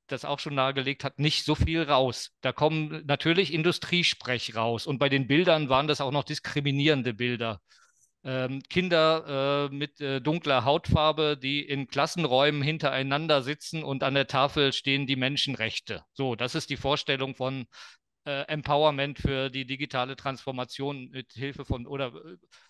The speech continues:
äh, entlang von Menschenrechten, die diese, äh, Systeme haben.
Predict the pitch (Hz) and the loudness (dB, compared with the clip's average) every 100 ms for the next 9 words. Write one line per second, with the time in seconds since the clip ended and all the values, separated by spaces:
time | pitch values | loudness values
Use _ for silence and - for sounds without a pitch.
0 | _ - 123 127 147 135 135 131 135 123 | _ -14 -10 -8 -8 -6 -4 -2 -2 -4
1 | 139 - 123 117 - - 117 - - _ | -8 -10 -10 -10 -12 -14 -16 -18 -20 _
2 | 143 127 143 139 139 143 117 143 127 127 | -12 -12 -8 -6 -6 -10 -14 -8 -4 -4
3 | 127 127 120 135 - 160 165 117 113 113 | -4 -6 -8 -12 -4 -4 -2 -4 -6 -10
4 | 107 | -14